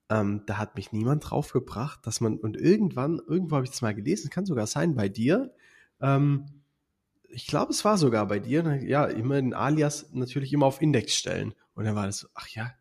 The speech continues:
klar, natürlich, musste machen. Äh, und das ist echt interessant. Also hau noch ein,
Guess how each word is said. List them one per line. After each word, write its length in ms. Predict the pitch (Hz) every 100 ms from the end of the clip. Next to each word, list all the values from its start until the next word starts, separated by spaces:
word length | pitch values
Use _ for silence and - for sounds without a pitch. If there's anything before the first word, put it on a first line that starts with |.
| _ _
klar, 300 | - 107 123
natürlich, 560 | 104 - 131 107 110 - _
musste 320 | - 120 - 110
machen. 380 | 123 - 95 - _ _ _ -
Äh, 220 | 117 107 - - - -
und 100 | 117
das 80 | 123
ist 100 | -
echt 160 | 160
interessant. 520 | 160 151 135 180 180 -
Also 220 | 127 131 - - -
hau 180 | 190
noch 200 | 240 202
ein, 80 | 175